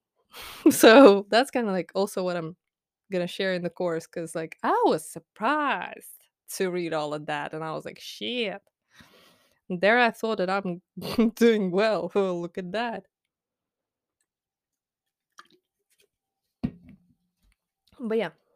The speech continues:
all in all, I hope to progress with my dear course, um, in due time yesterday, faster, maybe. Uh, but with how I look at it, I might,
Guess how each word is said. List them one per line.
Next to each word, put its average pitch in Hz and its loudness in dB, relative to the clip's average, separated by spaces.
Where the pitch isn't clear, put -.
all 277 4
in 269 -2
all, 233 -2
I 220 -4
hope 240 2
to 214 -10
progress 220 -2
with 208 -6
my 190 -6
dear 202 -6
course, 196 -8
um, 185 -4
in 214 2
due 202 -4
time 180 -4
yesterday, 185 -6
faster, 185 -8
maybe. 214 -2
Uh, 185 -4
but 180 -2
with 196 -4
how 214 0
I 226 2
look 226 -4
at 226 -4
it, 196 -6
I 180 -4
might, 190 -8